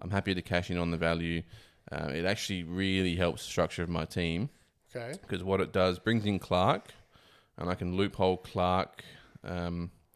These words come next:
Speaker 1: in the midfield. If he has a good score, I can take that.
Speaker 2: Mm-hmm.
Speaker 1: Or, uh, sorry, and it gets me Luke Parker on the field in my forward line too. So
Speaker 2: That's
Speaker 1: it,
Speaker 2: good,
Speaker 1: it
Speaker 2: yeah.
Speaker 1: re-, it basically finishes my forward line, you know, for the foreseeable future. So, you know, got Rosie sitting at F six, which is pretty nice.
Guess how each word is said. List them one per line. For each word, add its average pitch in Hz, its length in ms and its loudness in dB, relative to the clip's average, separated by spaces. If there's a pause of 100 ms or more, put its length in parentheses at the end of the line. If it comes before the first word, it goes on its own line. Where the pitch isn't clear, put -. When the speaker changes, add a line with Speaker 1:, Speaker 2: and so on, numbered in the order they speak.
(440)
Speaker 1:
in 98 140 -4
the 90 60 2
midfield. 98 480 2
If 131 80 -2
he 104 80 0
has 90 140 0
a 85 80 -6
good 90 200 -6
score, 104 380 2
I 98 60 2
can 87 200 -4
take 87 300 -2
that. 104 380 2
Speaker 2:
Mm-hmm. - 440 -16
Speaker 1:
Or, 98 520 4
uh, 92 320 2
sorry, 92 260 4
and 92 140 2
it 85 80 -6
gets - 180 -6
me 98 80 0
Luke 92 220 0
Parker 90 320 0
on 87 80 0
the 85 80 -4
field 90 260 -2
in 87 60 -4
my 85 100 -2
forward 90 280 -4
line 85 240 -4
too. 90 300 -6
So 85 300 -6 (380)
Speaker 2:
That's - 160 -16
Speaker 1:
it, - 200 -10
Speaker 2:
good, 143 160 -4
Speaker 1:
it - 40 -10
Speaker 2:
yeah. 95 80 -2
Speaker 1:
re-, 104 240 4
it 107 80 0
basically 143 340 6
finishes 127 380 0
my 101 120 2
forward 104 360 2
line, 92 440 2
you 90 120 -2
know, 92 180 -2
for - 160 -10
the 98 100 -6
foreseeable 95 440 0
future. 101 440 -4 (600)
So, - 100 -18
you 87 100 0
know, 87 80 2
got 87 160 -2
Rosie 95 400 6
sitting 92 280 0
at - 80 -4
F 82 140 -2
six, - 640 -6
which - 200 -8
is 85 80 -14
pretty 87 220 -6
nice. 82 520 -4